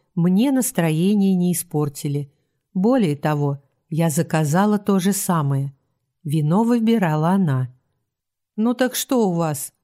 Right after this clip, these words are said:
спросила Екатерина, когда официант, приняв заказ, ушёл на кухню. "Скажите,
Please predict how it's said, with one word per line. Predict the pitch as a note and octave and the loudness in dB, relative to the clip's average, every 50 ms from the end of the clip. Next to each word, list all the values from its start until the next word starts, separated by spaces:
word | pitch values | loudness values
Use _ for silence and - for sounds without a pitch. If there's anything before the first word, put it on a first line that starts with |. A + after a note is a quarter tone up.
| _ _ | _ _
спросила | - - - - F#3+ F3+ F3 F3 - - F#3+ F#3 E3+ | -18 -14 -6 -4 -2 -2 -2 -2 -2 0 0 0 0
Екатерина, | F3 E3+ E3 E3 - E3+ - - F#3 F3 F3+ G3+ A#3+ A#3+ A#3+ A#3 A3+ - _ _ _ _ _ | 0 -2 -2 -2 -4 -6 -4 -4 -2 0 0 0 2 0 0 -2 -4 -6 _ _ _ _ _
когда | - E3+ E3+ E3+ E3 E3+ F3 | -6 -4 -4 -2 -2 0 -2
официант, | F3 E3+ - E3+ - - - F3 F3+ G3+ A3+ A3 - - | -2 -2 -6 -8 -10 -6 -4 -2 0 0 0 -2 -4 -4
приняв | - G#3 G#3+ G#3 G3+ G3 F3+ | -2 0 0 0 0 0 0
заказ, | E3+ G3 F#3+ F#3+ F#3+ G3 F#3 F3+ F3 - | 0 -2 -2 -2 -2 -4 -4 -4 -4 -6
ушёл | - C#3+ - - E3+ E3 E3+ | -8 -8 -6 -4 -4 -2 -2
на | E3+ F3 F3 | -2 -2 -4
кухню. | E3+ - - D3 C3+ - - D3 C#3 C#3 C#3 _ _ _ _ _ _ _ _ _ _ _ _ | -4 -6 -8 -10 -10 -8 -8 -8 -8 -8 -10 _ _ _ _ _ _ _ _ _ _ _ _
"Скажите, | - - - - F#3+ G3 F#3+ G3 G#3 D#3 - - - C#3 C#3 - | -18 -12 -6 -2 -2 -2 0 0 -2 -2 -4 -6 -8 -8 -10 -10